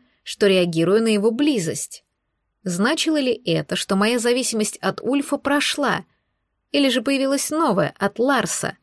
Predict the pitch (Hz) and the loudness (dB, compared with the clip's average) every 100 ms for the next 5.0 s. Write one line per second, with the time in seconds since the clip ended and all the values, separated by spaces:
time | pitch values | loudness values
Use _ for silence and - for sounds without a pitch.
0 | _ _ _ _ _ _ - 180 208 285 | _ _ _ _ _ _ -2 2 2 2
1 | 269 247 233 277 - 254 269 262 269 302 | 0 0 2 0 2 0 0 2 2 2
2 | 294 180 180 196 190 - 311 - 240 196 | 0 0 -2 0 -2 0 -2 0 -2 2
3 | 214 233 240 302 214 165 165 170 196 - | 2 2 2 2 4 2 2 0 -2 -2
4 | 196 196 208 202 208 208 277 294 233 156 | 2 2 4 2 0 -2 -2 2 2 0